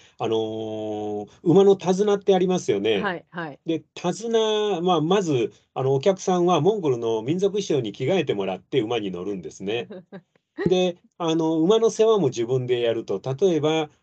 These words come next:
Speaker 1: あの、馬を降りて、で、木のところに、あの、馬をくくりつける、手綱をくくりつけるん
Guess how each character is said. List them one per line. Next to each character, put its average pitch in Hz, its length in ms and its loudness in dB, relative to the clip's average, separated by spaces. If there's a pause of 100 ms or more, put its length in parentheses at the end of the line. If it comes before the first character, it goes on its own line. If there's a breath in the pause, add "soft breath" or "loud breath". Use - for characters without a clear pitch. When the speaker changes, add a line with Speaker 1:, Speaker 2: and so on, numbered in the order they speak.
(100)
Speaker 1:
あ 131 80 -8
の、 131 100 0
馬 165 200 2
を 160 60 4
降 175 80 6
り 131 120 0
て、 127 520 2 (220)
で、 170 140 -2
木 214 140 -8
の 165 140 2
と 117 120 -4
こ 127 120 -2
ろ 127 120 0
に、 113 340 -4
あ 113 100 -10
の、 110 120 -6
馬 165 220 2
を 120 100 0
く - 140 -20
く 202 100 -8
り 220 120 -6
つ - 100 -20
け 208 140 4
る、 156 80 0
手 160 220 -6
綱 190 200 0
を 185 120 2
く - 120 -20
く - 80 -10
り 202 120 -4
つ - 100 -20
け 202 100 4
る 131 140 0
ん 95 260 -8